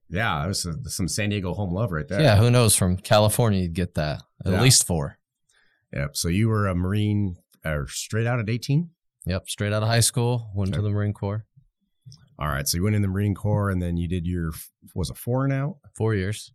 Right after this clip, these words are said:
Speaker 1: Okay.
Speaker 2: Four years and out.
Speaker 1: <clears throat> Four years and out, and then, uh, right after that, did you have any odd jobs, or you go right into your profession?
Speaker 2: No, I spent a few months, uh, at my home, uh, living in my mom's basement, and I helped them build a pool,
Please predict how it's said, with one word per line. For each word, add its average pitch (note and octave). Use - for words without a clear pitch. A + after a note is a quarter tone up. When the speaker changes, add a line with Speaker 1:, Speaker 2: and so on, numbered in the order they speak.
Speaker 1:
Okay. -
Speaker 2:
Four G#2
years G2+
and G2+
out. F#2
Speaker 1:
<clears throat> G2+
Four F#2+
years F#2+
and F2
out, D#2+
and D#2+
then, D#2
uh, D2+
right E2+
after F#2
that, D2+
did D2+
you D#2
have F#2
any F2
odd F2
jobs, G2+
or F#2+
you D#2+
go D#2+
right D#2+
into D#2+
your D2
profession? -
Speaker 2:
No, A2
I B2+
spent D3
a A#2+
few D3+
months, B2+
uh, F#2
at G#2+
my G2+
home, A#2
uh, G2
living A2
in A2+
my A2
mom's G#2+
basement, G#2
and G2+
I G2
helped G2
them G2
build G#2+
a G#2
pool, C3